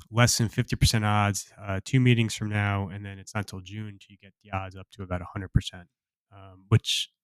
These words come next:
the Fed is probably comfortable with in terms of, um, expectations for, for easing. The balance sheet, the quantitative tightening,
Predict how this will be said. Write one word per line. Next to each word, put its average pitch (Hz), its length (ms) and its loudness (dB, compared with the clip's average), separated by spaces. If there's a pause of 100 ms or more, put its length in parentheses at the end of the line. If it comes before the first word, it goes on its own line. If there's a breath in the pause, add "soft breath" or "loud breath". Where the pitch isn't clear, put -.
(160)
the 110 60 6
Fed 131 260 10
is 110 80 8
probably 107 280 10
comfortable 104 440 2
with 95 260 0
in 95 60 -10
terms 98 300 -4
of, 92 240 -4 (760)
um, 95 200 -2
expectations 98 720 0
for, 95 440 2
for 98 240 -6
easing. 95 420 -8 (520)
The 113 60 2
balance 151 320 12
sheet, 127 200 8
the - 60 0
quantitative 123 420 6
tightening, 104 600 -2